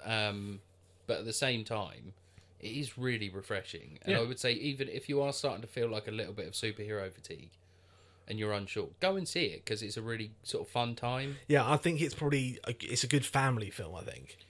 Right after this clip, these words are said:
Speaker 1: Yeah.
Speaker 2: Like, I think with, what we know is that we were in a fairly packed cinema because it's, it's the, um, school holidays at the moment.
Speaker 1: Mm-hmm.
Speaker 2: But there were a lot of families in there with kids.
Speaker 1: Yeah.
Speaker 2: And I think in a lot of ways, I can see why some parents might actually prefer this to something like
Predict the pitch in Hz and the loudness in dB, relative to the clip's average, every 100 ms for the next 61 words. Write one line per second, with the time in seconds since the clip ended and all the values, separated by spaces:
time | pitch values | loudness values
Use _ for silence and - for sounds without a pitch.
0 | - - 151 131 85 120 117 127 160 135 | -20 -8 6 6 6 2 2 8 8 6
1 | 139 131 131 143 143 131 123 113 117 117 | 2 -2 2 2 4 6 4 4 2 0
2 | 120 120 - 131 131 127 127 113 101 - | -2 -8 -4 2 4 4 4 2 -2 4
3 | 143 110 - 156 107 - 127 101 104 98 | 6 6 2 0 2 0 0 0 -4 -6
4 | 110 107 98 - - 120 110 - 113 110 | -6 -2 0 0 0 -4 -4 -4 -4 0
5 | 110 110 110 - 127 120 117 101 92 65 | 0 0 -2 2 4 4 2 -2 -6 -10
6 | 65 127 120 107 113 113 - - 113 123 | -12 -10 -8 -6 -6 -8 -6 -2 4 6
7 | 127 107 135 127 107 101 101 95 85 - | 4 4 4 4 2 -4 -8 -8 -8 -4
8 | 120 82 - - 107 107 117 107 57 - | -4 -4 -6 0 2 2 -2 -6 -12 -18
9 | - 120 117 120 127 110 110 107 104 - | -8 -4 0 2 2 0 -2 -2 -4 -6
10 | - - - - - - - - 117 110 | -6 -16 -20 -20 -20 -20 -8 -4 -2 0
11 | - 131 117 107 110 98 117 107 113 104 | 2 2 2 0 2 2 2 0 -2 -2
12 | 110 113 98 - 107 92 - 117 101 113 | -4 -4 -2 -2 -4 -4 0 0 0 0
13 | 117 - - - 110 95 117 101 104 101 | 0 0 -2 -2 -2 -2 -2 -4 -4 -4
14 | 101 - | -4 -6